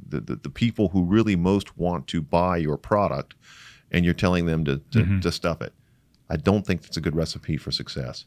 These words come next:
Speaker 2: Yeah. And, uh, also in that letter, Tim Cook, it was, it was interesting. He brought up the battery program,
Speaker 1: Yeah.
Speaker 2: which was cheered at the time. You know,
Speaker 1: Mm-hmm.
Speaker 2: Apple took a problem. What, what happened was, just a quick recap,
Speaker 1: Yeah.
Speaker 2: um, it, it came out that the iPhone six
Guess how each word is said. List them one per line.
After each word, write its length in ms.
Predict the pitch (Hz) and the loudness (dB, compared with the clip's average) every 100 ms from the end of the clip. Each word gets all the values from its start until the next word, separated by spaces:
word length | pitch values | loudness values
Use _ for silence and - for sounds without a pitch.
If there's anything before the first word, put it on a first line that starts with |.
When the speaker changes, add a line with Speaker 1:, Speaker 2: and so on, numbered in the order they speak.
| - | -4
Speaker 2:
Yeah. 200 | 101 92 - - | -2 -2 -4 2
And, 400 | 104 110 110 - _ _ _ _ - | 4 6 4 0 _ _ _ _ 0
uh, 160 | 107 | 2
also 300 | 110 127 127 | 4 2 2
in 60 | 117 | 0
that 120 | 98 | 0
letter, 400 | 113 123 101 92 _ _ - | 2 2 0 -4 _ _ -6
Tim 200 | 123 117 | -2 0
Cook, 380 | - 110 - - _ | 0 -4 -6 -20 _
it 80 | 113 | -2
was, 220 | 113 107 | 0 0
it 100 | 110 | 2
was 160 | 113 107 | 2 4
interesting. 380 | 117 104 110 92 | 0 0 -2 0
He 100 | 98 | 0
brought 260 | 107 117 | 0 0
up 140 | 120 - | -2 -4
the 80 | |
battery 540 | 90 95 107 113 117 107 _ _ _ | -6 -2 -2 -2 -4 -8 _ _ _
program, 460 | - 123 90 78 117 | -2 4 4 4 -2
Speaker 1:
Yeah. 60 | - _ - _ _ _ | -12 _ -20 _ _ _
Speaker 2:
which 240 | - 110 - | -2 0 0
was 160 | 104 | 2
cheered 340 | - - 185 90 | 6 8 8 4
at 60 | - | -2
the 80 | |
time. 340 | - 143 90 90 | 0 0 0 0
You 120 | 92 | 2
know, 100 | 127 | 4
Speaker 1:
Mm-hmm. 80 | 101 | 2
Speaker 2:
Apple 240 | 110 117 117 | 0 0 -2
took 240 | - 135 | 0 -2
a 40 | 139 | 0
problem. 520 | - 104 85 85 107 _ _ _ _ _ _ - | 0 -2 -2 -8 -8 _ _ _ _ _ _ -4
What, 160 | 104 - | -4 -2
what 120 | 107 | -2
happened 320 | 92 123 117 107 | 0 0 2 0
was, 220 | 101 95 | 0 -4
just 120 | 104 | -6
a 20 | |
quick 180 | - 95 | -6 -4
recap, 380 | 98 104 98 92 _ | -2 -2 -4 -8 _
Speaker 1:
Yeah. 180 | - 98 | -2 -2
Speaker 2:
um, 100 | 98 | -4
it, 120 | 101 - | -6 -4
it 100 | 117 | -6
came 260 | - 131 117 | -2 2 4
out 280 | 117 117 107 | 4 2 0
that 260 | 101 92 - _ _ _ _ _ _ _ - | -2 -2 -10 _ _ _ _ _ _ _ 2
the 60 | |
iPhone 320 | 123 139 120 | 4 6 4
six 680 | 104 - 135 - - - - | 4 4 2 2 -2 -4 -4